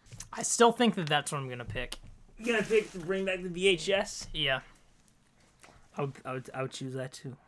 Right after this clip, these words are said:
Speaker 2: I love
Speaker 1: Yeah.
Speaker 2: my V-, my
Speaker 1: Yeah.
Speaker 2: V H S.
Speaker 1: Because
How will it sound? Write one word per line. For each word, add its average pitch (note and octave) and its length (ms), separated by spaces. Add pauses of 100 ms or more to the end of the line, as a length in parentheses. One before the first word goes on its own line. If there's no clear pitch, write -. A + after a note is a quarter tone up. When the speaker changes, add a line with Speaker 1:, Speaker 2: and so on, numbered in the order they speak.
(100)
Speaker 2:
I C3+ 80
love C#3 480
Speaker 1:
Yeah. C3+ 220 (540)
Speaker 2:
my - 120
V-, C#3+ 520
my C3+ 200
Speaker 1:
Yeah. C#3 180
Speaker 2:
V B2+ 40
H - 140
S. D#3 420 (220)
Speaker 1:
Because F#3+ 360